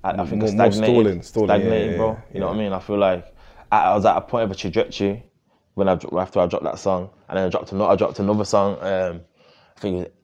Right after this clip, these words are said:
Speaker 1: was Nothing Like Me, L N M, str-, off the same, off the same tape. So at that stage, I was getting bookings, getting better bookings, and I was getting bookings abroad and stuff. Yeah.
Speaker 2: So
Speaker 1: So
Speaker 2: did you, it's gonna sound ignorant, maybe me asking, did you feel like, bro, like, nothing's actually changed?
Speaker 1: Yeah, nothing actually changed. I feel like it went more, like,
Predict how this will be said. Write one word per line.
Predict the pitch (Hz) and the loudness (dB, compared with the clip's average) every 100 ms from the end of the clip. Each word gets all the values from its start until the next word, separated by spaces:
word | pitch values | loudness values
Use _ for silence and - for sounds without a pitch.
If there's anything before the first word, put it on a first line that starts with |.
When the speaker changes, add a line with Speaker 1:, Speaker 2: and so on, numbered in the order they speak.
| _ | _
Speaker 1:
was | 95 | -6
Nothing | 98 - | -6 -2
Like | 95 85 | -2 -2
Me, | 90 90 95 - | -4 -8 -8 0
L | 98 | 2
N | 92 | 2
M, | 90 87 | 0 -6
str-, | - - | -10 -4
off | 98 | -4
the | 90 104 | 2 0
same, | - 110 104 - | 2 0 2 -2
off | 101 | -6
the | 98 | -4
same | 110 98 | -2 -2
tape. | 92 98 110 - - | -2 -2 -2 -8 -4
So | - 98 | 4 6
at | |
that | 110 - | 6 0
stage, | - 104 98 | 0 2 2
I | |
was | 90 | 0
getting | 90 92 | -4 -4
bookings, | 107 - 104 101 95 - _ - | -6 -6 -6 -6 -8 -14 _ -12
getting | 67 | -10
better | 92 95 | -4 -4
bookings, | 82 95 104 98 | -4 -10 -10 -8
and | 92 | -6
I | |
was | 92 87 | -8 -8
getting | 67 90 | -12 -10
bookings | 95 - 90 | -12 -10 -10
abroad | 78 90 92 92 | -8 -6 -6 -6
and | 90 | -10
stuff. | - 90 - | -10 -10 -8
Yeah. | 87 87 - - _ _ - - | -8 -8 -14 -20 _ _ -20 -12
Speaker 2:
So | - | -8
Speaker 1:
So | 120 | -8
Speaker 2:
did | 127 | -8
you, | - - - | -12 -16 -20
it's | - | -14
gonna | 127 | -8
sound | 123 107 | -6 -4
ignorant, | 101 90 - - - | -4 -6 -12 -20 -16
maybe | - 104 98 | -6 -4 -2
me | 92 | -4
asking, | 98 - - | -4 -6 -8
did | 98 | -6
you | 110 | -2
feel | 127 | 2
like, | 110 92 - - - - | 2 0 -10 -20 -20 -10
bro, | 104 98 | -4 -4
like, | 87 87 80 - | -4 -8 -10 -10
nothing's | 113 110 87 | -10 -8 -8
actually | - - | -8 -8
changed? | 104 90 - - - | -8 -8 -10 -20 -6
Speaker 1:
Yeah, | 104 | 0
nothing | 123 156 - | 0 0 -2
actually | 98 - 135 | -6 -4 -6
changed. | 117 123 143 - | -4 -4 -6 -8
I | |
feel | - 123 | -4 2
like | 117 104 90 - - | 6 6 4 -4 -10
it | 101 | -4
went | 104 87 | -4 0
more, | 113 110 | 4 6
like, | 104 90 - | 6 4 -2